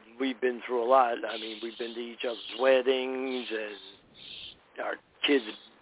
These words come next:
kids being born, you know, kids parties, adult parties, stuff like that. You know, and then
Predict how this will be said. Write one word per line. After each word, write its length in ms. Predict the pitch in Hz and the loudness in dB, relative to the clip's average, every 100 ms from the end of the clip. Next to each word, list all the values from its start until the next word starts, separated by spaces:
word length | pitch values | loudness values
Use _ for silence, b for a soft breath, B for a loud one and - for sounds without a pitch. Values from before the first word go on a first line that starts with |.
| _ _ - | _ _ 4
kids 160 | 143 123 | 4 4
being 280 | 143 139 131 | 6 6 6
born, 920 | 123 127 127 127 123 127 127 127 120 113 - | 6 8 8 6 4 0 -2 -2 -4 -8 -6
you 80 | 110 | -2
know, 320 | 110 107 110 - - | 0 2 0 -4 2
kids 140 | 139 123 - | 4 4 2
parties, 640 | 131 127 120 120 120 120 117 110 | 6 6 6 0 -4 -4 -6 -4
adult 280 | 104 123 123 - | 2 4 4 2
parties, 380 | 120 117 117 113 | 4 4 0 -4
stuff 160 | - 143 | 0 0
like 160 | 117 104 92 | 0 -4 -4
that. 240 | 95 98 - _ _ _ _ _ _ - | -4 -4 -10 _ _ _ _ _ _ -10
You 60 | |
know, 200 | 101 98 | -6 -4
and 100 | 104 | -4
then 180 | 101 101 | -4 -6